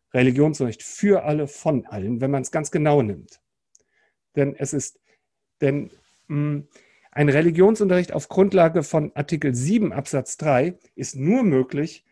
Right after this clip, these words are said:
wenn das Abmelderecht der Schülerinnen und Schüler gewährleistet wird. Also Absatz drei, drei des Artikels sieben gibt's nur mit Absatz zwei. Deswegen kann der Religionsunterricht für alle nur ein Angebot an alle sein, was entsprechend offen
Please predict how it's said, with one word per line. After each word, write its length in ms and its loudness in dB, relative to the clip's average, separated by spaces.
wenn 100 -2
das 180 -8
Abmelderecht 800 -4
der 80 -16
Schülerinnen 360 -6
und 40 -10
Schüler 220 -4
gewährleistet 760 -4
wird. 320 -20
Also 260 2
Absatz 500 0
drei, 560 -2
drei 280 4
des 180 0
Artikels 460 -8
sieben 260 -2
gibt's 240 -4
nur 200 8
mit 140 0
Absatz 460 -8
zwei. 400 -2
Deswegen 280 4
kann 180 0
der 100 4
Religionsunterricht 580 0
für 140 -4
alle 220 -4
nur 140 0
ein 160 0
Angebot 640 4
an 140 -12
alle 240 -6
sein, 420 -10
was 120 -4
entsprechend 520 -4
offen 560 2